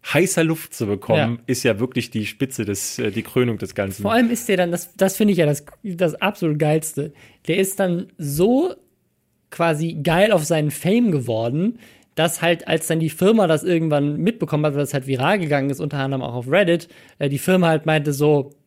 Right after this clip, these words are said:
Speaker 2: „Hm, das ist doch unser Mitarbeiter, der,
Speaker 1: Ja.
Speaker 2: der die ganze Zeit unser, unsere Kunden vollfurzt und das filmt.
Speaker 1: <laughs>
Speaker 2: Ähm, vielleicht sollten wir den mal zu einem kleinen Gespräch bestellen.“ Haben die dann, äh, der hat das dann gefilmt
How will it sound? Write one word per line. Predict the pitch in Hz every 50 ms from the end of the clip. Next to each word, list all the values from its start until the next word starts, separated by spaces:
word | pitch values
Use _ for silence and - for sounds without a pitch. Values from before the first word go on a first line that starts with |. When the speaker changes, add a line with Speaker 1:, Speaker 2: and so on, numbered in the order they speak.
| _ _ _ _ - - 539 523 427
Speaker 2:
„Hm, | 247 175 147 135
das | 170 190 190
ist | -
doch | 254 208
unser | 202 185 180 165 160
Mitarbeiter, | 185 269 381 - 226 165 147 151 151 151 151 165 151
der, | 165 175
Speaker 1:
Ja. | 160
Speaker 2:
der | 160
die | 156 160 175
ganze | 170 175 175 170 -
Zeit | - - 185 185 -
unser, | 185 175 165 170 165 165 170 170 160
unsere | 170 170 170 160 156
Kunden | 156 - 294 330 190
vollfurzt | 156 - 160 151 151 - 170 170 202 208 - -
und | 190 175 165
das | 156 127 -
filmt. | - 233 226 233 320 - -
Speaker 1:
<laughs> | 349 - - 359 339 - -
Speaker 2:
Ähm, | 180 175 185 190 196 196 170 170 - - - - - _
vielleicht | - 233 240 247 220 226
sollten | 220 226 240 226 208
wir | 208
den | 202 202 202 202
mal | 202 202 202 202 202
zu | -
einem | 208 190 180
kleinen | - - 208 208 208 202 185
Gespräch | 170 - - - 180 214 254 339 - - - -
bestellen.“ | 165 151 - - 165 160 170 190 220 - - - - - - - - -
Haben | 151 175 202
die | 202 196
dann, | 190 190 185 180 -
äh, | - 170 165 165 165
der | 170 180
hat | 190
das | 196 180
dann | - 175 165
gefilmt | 156 - - 190 196 226 254 247 -